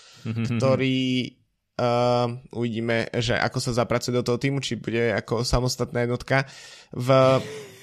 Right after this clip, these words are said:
Speaker 2: alebo, <laughs> alebo bude, bude jazdiť naozaj s Yatesom. A takisto Richard Carapaz sa pridal, eh, v I F,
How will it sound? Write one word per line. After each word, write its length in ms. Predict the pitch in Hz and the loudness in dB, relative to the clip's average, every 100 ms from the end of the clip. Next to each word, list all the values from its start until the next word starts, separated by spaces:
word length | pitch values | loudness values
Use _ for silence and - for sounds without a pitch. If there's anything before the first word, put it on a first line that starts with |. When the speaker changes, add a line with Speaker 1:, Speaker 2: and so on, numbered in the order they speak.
| - - - | -20 -10 2
Speaker 2:
alebo, 460 | 131 135 127 131 | 4 4 6 4
<laughs> 160 | 135 - | 4 0
alebo 200 | 143 139 | 0 2
bude, 200 | 131 131 156 170 | 4 4 2 0
bude 240 | 131 127 123 | -2 2 4
jazdiť 340 | 123 127 139 | 4 4 2
naozaj 300 | 135 135 143 | 0 2 0
s 60 | 135 | 2
Yatesom. 340 | 143 135 147 143 - - - | 0 2 -2 -2 -10 -20 -2
A 180 | - 131 | 4 4
takisto 560 | 147 156 156 147 139 - | 4 2 4 4 4 2
Richard 460 | 127 135 147 175 156 | 0 2 2 0 2
Carapaz 580 | 143 135 135 131 147 - | 2 2 4 2 2 -2
sa 120 | 123 | -4
pridal, 520 | - 131 135 135 135 | -4 0 2 2 0
eh, 140 | - 127 127 127 127 | -4 -2 0 0 -4
v 140 | 127 139 | -8 -10
I 120 | 131 135 135 | -2 2 2
F, 240 | 135 - | 0 -8